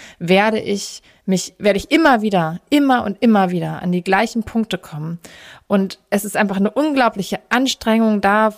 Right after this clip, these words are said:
zu versuchen, stabil zu bleiben und das hinzubekommen. Und das ist das, was mich wahrscheinlich am Ende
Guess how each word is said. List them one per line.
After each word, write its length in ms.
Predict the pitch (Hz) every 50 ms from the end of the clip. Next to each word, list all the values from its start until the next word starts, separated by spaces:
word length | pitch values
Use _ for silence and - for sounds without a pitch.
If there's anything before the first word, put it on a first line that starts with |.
| - - 285 254 -
zu 200 | - - 226 196
versuchen, 1600 | - - 196 180 175 175 208 247 277 285 269 - - 247 226 233 226 220 220 220 220 220 220 208 185 160 123 110 107 107 110 110
stabil 400 | - - 226 214 208 247 247 247
zu 140 | - 220 190
bleiben 260 | 196 190 185 190 190
und 100 | 190 175
das 120 | 180 170
hinzubekommen. 760 | - 233 233 226 - 185 - 170 - - - 175 180 208 220 - - - - - - - - - _
Und 200 | - 214 202 185
das 220 | 202 185 - - -
ist 200 | - 196 - -
das, 220 | 196 190 - -
was 120 | 190 175
mich 160 | - 185 170 -
wahrscheinlich 840 | 170 156 - - - 180 175 185 220 233 254 269 247 - - -
am 160 | - 180 180 -
Ende 600 | - 180 175 185 190 202 196 196 196 196 202 202